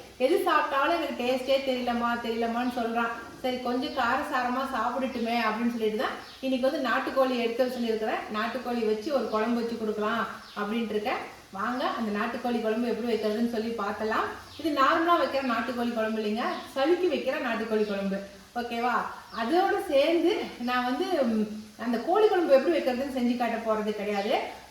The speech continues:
அது வந்து Insta பேஜ்ல தான் செஞ்சு போட போறேன். கூட வந்து நான் வந்து இந்த கற்பூரவள்ளி இலை இருக்கு இல்லைங்களா, அதுல ஒரு ரசம் வைக்கலாம் அப்படின்ட்டு இருக்கேன். கற்பூரவள்ளியில வந்து ரசம் வச்சுட்டு கோழி குழம்பு வச்சு இன்னைக்கு லஞ்ச் ரெடி பண்ண போறேன். அதுல எப்படி ரெடி பண்றேன் அப்படிங்கறத வாங்க இப்ப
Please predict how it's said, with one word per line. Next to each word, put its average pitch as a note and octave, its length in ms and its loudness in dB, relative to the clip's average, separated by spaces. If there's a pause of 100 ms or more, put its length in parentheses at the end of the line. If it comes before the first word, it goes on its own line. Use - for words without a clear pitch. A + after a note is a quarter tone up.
அது C#4+ 180 2
வந்து E4+ 240 2
Insta D4 280 0 (100)
பேஜ்ல B3+ 340 2
தான் C4+ 140 -4
செஞ்சு A#3+ 280 0
போட A3+ 140 -2 (100)
போறேன். G#3+ 320 0 (440)
கூட A4 180 6 (140)
வந்து D4 200 0
நான் C4+ 140 0
வந்து D#4 240 0
இந்த B3+ 140 0 (260)
கற்பூரவள்ளி C#4 640 2
இலை A#3 160 0
இருக்கு G#3+ 200 -2
இல்லைங்களா, G#3+ 320 2 (440)
அதுல F4+ 300 4
ஒரு C4 160 4
ரசம் D4+ 260 0
வைக்கலாம் B3 300 0
அப்படின்ட்டு G#3+ 320 0
இருக்கேன். A3+ 260 -2
கற்பூரவள்ளியில B3 640 0 (100)
வந்து A#3+ 180 0 (220)
ரசம் C4 300 -4
வச்சுட்டு A#3 320 -2 (380)
கோழி C#4 280 4
குழம்பு A#3+ 280 0
வச்சு A3 200 0 (120)
இன்னைக்கு G#3+ 280 -2 (100)
லஞ்ச் A#3+ 220 0 (140)
ரெடி A3 200 0
பண்ண G#3+ 220 -2
போறேன். G#3+ 260 -2 (360)
அதுல A#3 240 -2 (120)
எப்படி E4+ 280 -2
ரெடி A#3 200 0
பண்றேன் A3+ 360 -2
அப்படிங்கறத G#3+ 480 -2 (240)
வாங்க A3+ 260 0
இப்ப G#3 160 -4